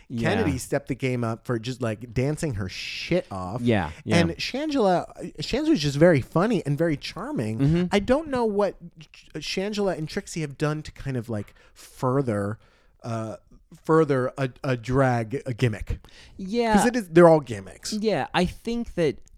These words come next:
Speaker 1: I think that Trixie has a lot of potential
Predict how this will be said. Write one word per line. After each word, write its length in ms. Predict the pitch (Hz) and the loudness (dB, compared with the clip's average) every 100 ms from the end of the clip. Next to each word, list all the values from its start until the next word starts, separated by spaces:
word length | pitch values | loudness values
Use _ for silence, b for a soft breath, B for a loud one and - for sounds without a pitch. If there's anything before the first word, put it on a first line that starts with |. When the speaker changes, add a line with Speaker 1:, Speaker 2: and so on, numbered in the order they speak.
| - b b b | -20 b b b
Speaker 1:
I 80 | 139 | -2
think 220 | 185 180 | -2 -4
that 120 | 156 | -6
Trixie 380 | - 165 - 165 | -6 -8 -6 -4
has 160 | 143 | -4
a 40 | 127 | -4
lot 160 | 113 | -4
of 80 | 117 | 0
potential 520 | - - 113 107 104 | 2 2 -2 -2 -4